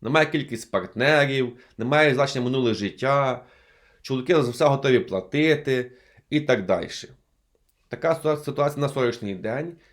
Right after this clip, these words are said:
і ми всі у цьому живемо. І якщо кожен з вас буде задавати якісь там незручні питання,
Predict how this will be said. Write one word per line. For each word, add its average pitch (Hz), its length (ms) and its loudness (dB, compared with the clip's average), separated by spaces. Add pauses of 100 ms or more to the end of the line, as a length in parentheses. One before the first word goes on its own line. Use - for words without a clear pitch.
(140)
і 120 60 -6
ми 147 200 2
всі 147 260 -4
у 160 120 4
цьому 127 360 -2
живемо. 90 580 -6 (400)
І 127 80 -4
якщо 135 360 0
кожен 170 500 2
з 127 100 -6
вас 127 540 4 (680)
буде 120 220 0
задавати 151 260 2
якісь 147 140 -10
там 131 160 0
незручні 143 640 2
питання, 113 880 0